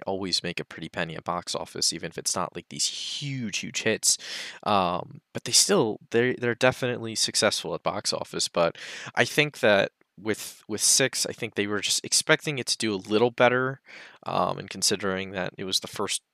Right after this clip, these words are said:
film in the franchise that didn't open number one at box office, I think it was seen as kind of a disappointment, like, box office wise, just con-, compared to what they were hoping it would have been. But the thing was, it was very, very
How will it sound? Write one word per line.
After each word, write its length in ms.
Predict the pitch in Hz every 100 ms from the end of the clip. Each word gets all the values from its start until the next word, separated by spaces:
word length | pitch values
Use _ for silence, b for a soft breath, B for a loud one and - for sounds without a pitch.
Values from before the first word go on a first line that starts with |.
| _ _ _
film 200 | 110 101
in 60 | 92
the 40 |
franchise 400 | - 98 - 90
that 120 | 90
didn't 200 | 95 95
open 260 | - 95 95
number 200 | 92 92
one 160 | 90 85
at 80 |
box 320 | - 98 107 113
office, 380 | 101 104 98 -
I 60 |
think 140 | - 127
it 60 |
was 100 | 113
seen 200 | - 123
as 120 | 98 -
kind 440 | - - 135 160
of 140 | 170
a 340 | 165 165 160 156 _ _ _ -
disappointment, 680 | 151 151 - 151 151 147 -
like, 240 | 107 101 _
box 320 | 117 117 -
office 320 | 131 123 127
wise, 320 | - 123 123 120
just 200 | - -
con-, 180 | 87 - B B
compared 280 | - 104 101
to 80 | 92
what 220 | 92 101
they 100 | 92
were 100 | 90
hoping 320 | - 98 107
it 60 | 104
would 100 | 107
have 100 | 107
been. 300 | 113 110 113 B B B -
But 240 | - 107 - _ _ -
the 80 | -
thing 200 | 139 127
was, 320 | 123 110 -
it 100 | 107
was 200 | 101 104
very, 460 | 98 98 131 127 143
very 680 | - 113 110 107 101 98